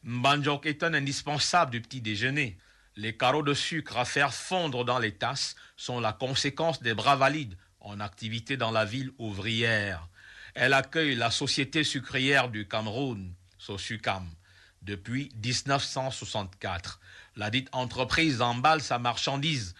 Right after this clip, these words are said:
dans des sacs spécifiques. Ce sont eux les sacs Mbandjok. Ils sont récupérés après usage. Les Camerounais les utilisent comme sacs par défaut. Les ménages en font des sacs de voyage.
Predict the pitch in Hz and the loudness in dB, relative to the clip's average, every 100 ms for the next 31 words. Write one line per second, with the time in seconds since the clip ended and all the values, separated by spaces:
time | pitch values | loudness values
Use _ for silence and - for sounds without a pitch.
0 | - - - 120 127 120 - - - - | -20 -20 -8 -4 -2 0 4 4 4 -2
1 | 139 135 165 - 156 - - - - - | 0 0 0 -2 -4 -8 -20 -20 -20 -10
2 | - 190 226 202 - 180 185 147 - 151 | -2 2 2 0 -2 0 4 4 4 2
3 | 143 - 120 113 107 107 101 92 - - | 0 -2 -6 -2 0 0 -4 -8 -14 -18
4 | - - 113 127 135 156 135 110 131 131 | -20 -12 -2 0 0 0 0 2 2 0
5 | 143 147 139 175 151 110 - 131 101 98 | 0 4 4 4 4 2 0 0 0 0
6 | 131 127 101 85 82 - _ _ _ - | 4 4 2 -4 -14 -18 _ _ _ -10
7 | 107 113 110 - 135 131 143 147 165 156 | -4 -4 -2 0 2 2 0 2 4 4
8 | 151 143 139 147 165 143 - 147 143 - | 2 0 -6 -6 -6 -6 -4 -4 -2 0
9 | 143 - - 104 98 107 - - 151 - | 0 0 -6 -6 -4 -4 -4 -4 -6 -6
10 | - - - - 107 107 127 156 165 143 | -18 -20 -20 -12 -6 -2 2 4 4 2
11 | 143 - 160 156 135 123 - 165 - 110 | -2 -4 -4 -4 -2 0 2 2 2 -4
12 | 95 113 135 139 107 90 78 | -2 4 6 6 4 -2 -12